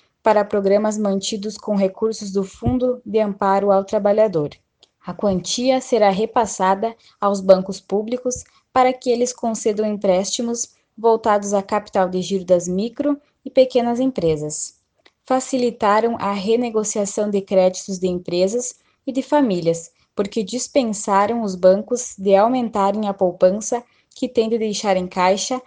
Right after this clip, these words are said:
caso essa recaptação ocorra nos próximos seis meses. Deram mais artilharia aos bancos para realizar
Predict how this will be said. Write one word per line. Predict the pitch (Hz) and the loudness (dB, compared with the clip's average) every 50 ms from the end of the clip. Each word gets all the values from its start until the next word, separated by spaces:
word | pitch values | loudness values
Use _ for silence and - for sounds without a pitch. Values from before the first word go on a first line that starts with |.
| _ _ _ - | _ _ _ -6
caso | - 262 254 254 262 262 254 262 254 | -2 0 2 2 2 0 2 2 4
essa | 240 220 214 220 220 - - 220 | 4 4 4 2 0 -4 -6 -6
recaptação | 208 196 196 247 247 - - 247 233 - - - 240 214 202 202 - - 214 202 214 233 240 - _ - _ _ | -4 -4 -4 -4 -2 -2 -2 -2 -2 -2 -2 0 2 2 2 0 -2 0 2 2 2 0 -2 -8 _ -20 _ _
ocorra | - 262 262 262 - - 240 233 233 240 240 | 2 2 2 2 2 4 4 4 4 2 0
nos | 240 233 226 - | -2 -4 -6 -4
próximos | - 233 214 214 220 - - 240 226 226 220 | 2 4 4 4 4 2 -2 -4 -4 -4 -6
seis | - - - - 214 196 220 247 240 | -6 -6 -4 -2 0 0 0 -2 -2
meses. | 226 190 170 156 151 147 143 151 147 - - - _ _ _ _ _ _ _ _ _ - | -2 0 0 0 -2 -2 -4 -8 -12 -12 -14 -16 _ _ _ _ _ _ _ _ _ 2
Deram | 208 220 226 233 240 240 | 4 6 6 6 6 2
mais | 233 220 208 208 208 214 214 - - | 0 -2 -2 -2 -2 -4 -8 -6 -2
artilharia | - 202 202 202 202 - - 214 214 196 185 180 185 202 233 240 226 | 0 0 2 0 -2 -6 -4 0 2 2 2 0 0 2 2 4 4
aos | 208 180 | 2 0
bancos | 180 180 180 175 190 226 - - 262 - | 2 2 4 4 2 2 -2 -4 -6 -4
para | - - 208 190 190 | -2 0 0 0 0
realizar | 190 175 208 226 226 233 240 226 196 185 185 170 185 196 | 0 0 0 2 2 2 0 0 0 2 2 2 2 0